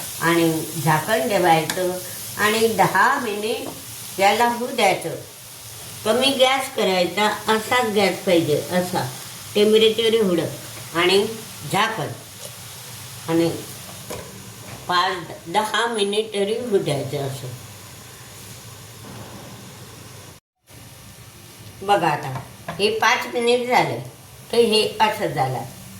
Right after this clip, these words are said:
अजून निम्मेच हे झालं आहे ते. बघा पाच मिनिटात एवढं हे झालं आहे ते. आता याच्यामध्ये काय टाकायचं आपण, हळद, हळद पण टाकायची म्हणजे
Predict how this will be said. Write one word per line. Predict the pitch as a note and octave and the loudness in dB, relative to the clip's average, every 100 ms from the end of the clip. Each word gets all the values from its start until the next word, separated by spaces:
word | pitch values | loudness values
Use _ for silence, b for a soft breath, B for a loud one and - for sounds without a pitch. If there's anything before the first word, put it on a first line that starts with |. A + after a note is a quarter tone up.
| - - - F#3 | -18 -18 -6 -4
अजून | F#3+ C4 B3+ | 0 0 2
निम्मेच | B3 B3 C4 C#4+ C4 | 4 4 0 -2 2
हे | B3 | 4
झालं | F3+ E3+ D3 | 4 4 2
आहे | D3+ | -2
ते. | D3+ C#3 - F3+ | -4 -6 -8 -2
बघा | G#3+ - - - - - - - - - - | 0 2 0 -2 -12 -18 -20 -20 -18 -14 0
पाच | F#3+ G#3+ | 2 2
मिनिटात | G3+ F#3 F3 E3+ G3+ G3+ | 0 0 2 2 2 2
एवढं | G#3 F3 F3+ | 0 0 2
हे | G3+ F3+ D#3 | 2 4 2
झालं | C#3+ C3+ C#3 | 2 0 0
आहे | B2+ | -2
ते. | C3 B2 - - - - - | -4 -8 -10 -16 -18 -10 0
आता | D#3+ F#3+ G3+ - - - - | 2 6 6 4 -2 -6 -2
याच्यामध्ये | F3+ G3+ B3+ B3+ B3+ A#3 | 2 2 4 2 2 0
काय | A3+ G3 | 0 0
टाकायचं | E3 E3+ E3 E3+ E3+ G#3+ | 0 -2 0 0 -2 -2
आपण, | G#3 - - - - | -4 -4 -8 -8 -4
हळद, | G3+ F#3+ D3 - - - - - - - - - | 2 4 4 -2 -8 -12 -18 -20 -20 -20 -16 -8
हळद | F#3+ A3 A3 | -4 -4 0
पण | F3 C#3+ | 0 0
टाकायची | C3+ B2+ C3 B2+ - C#3 C3+ - - - - - - - - - - - | -2 -4 -4 -6 -6 -8 -8 -12 -12 -14 -14 -18 -20 -20 -20 -20 -20 -8
म्हणजे | D#3+ D#3+ | -4 0